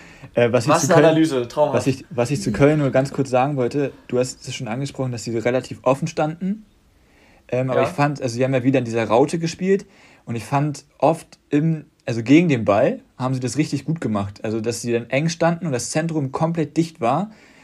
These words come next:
Speaker 1: Also ne-, nehmen wir jetzt mal diese Ballverluste raus.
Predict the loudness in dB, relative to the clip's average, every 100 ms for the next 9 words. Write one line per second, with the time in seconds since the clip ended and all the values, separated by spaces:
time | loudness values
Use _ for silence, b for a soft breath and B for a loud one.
0 | B B B 0 4 4 2 0 2 4
1 | 4 4 0 0 4 4 4 0 0 0
2 | 2 2 2 -4